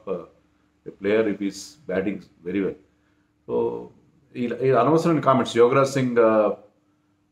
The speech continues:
uh, యువరాజ్ సింగ్ గురించి చేసింది. యువరాజ్ సింగ్ ఎప్పుడు చేశాడు comments? యువరాజ్ రిటైర్ అయిన తర్వాత చేశాడు. యువరాజ్ ఇంకా ఆడుతున్నప్పుడుగా అతను ఎక్కువగా మాట్లాడాడు. So, ఇవన్నీ కూడా అనవసరమైన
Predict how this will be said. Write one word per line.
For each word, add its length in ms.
uh, 280
యువరాజ్ 280
సింగ్ 140
గురించి 260
చేసింది. 240
యువరాజ్ 380
సింగ్ 180
ఎప్పుడు 220
చేశాడు 260
comments? 440
యువరాజ్ 340
రిటైర్ 240
అయిన 100
తర్వాత 260
చేశాడు. 300
యువరాజ్ 320
ఇంకా 180
ఆడుతున్నప్పుడుగా 840
అతను 200
ఎక్కువగా 300
మాట్లాడాడు. 440
So, 200
ఇవన్నీ 380
కూడా 220
అనవసరమైన 760